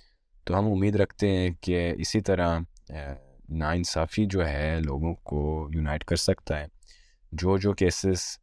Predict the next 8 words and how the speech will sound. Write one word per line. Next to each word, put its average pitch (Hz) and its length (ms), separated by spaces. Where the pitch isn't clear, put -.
آ، 71 420
ہم، 76 300
جن 92 180
جن 110 180
کیسز 90 340
پہ 95 60
ہم 87 140
یونائٹ 82 280